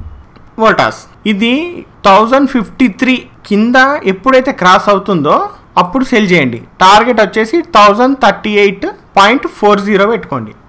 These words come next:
సరేనా? Okay, fine. Voltas కూడా అయిపోయింది. ఇప్పుడు ఏంది?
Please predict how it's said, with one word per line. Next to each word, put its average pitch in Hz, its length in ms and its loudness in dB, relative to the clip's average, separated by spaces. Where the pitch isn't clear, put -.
సరేనా? 311 220 -2
Okay, - 200 -4
fine. 120 200 -2
Voltas 180 340 -2
కూడా 156 140 -4
అయిపోయింది. 170 320 -10
ఇప్పుడు 190 240 -6
ఏంది? 214 200 -10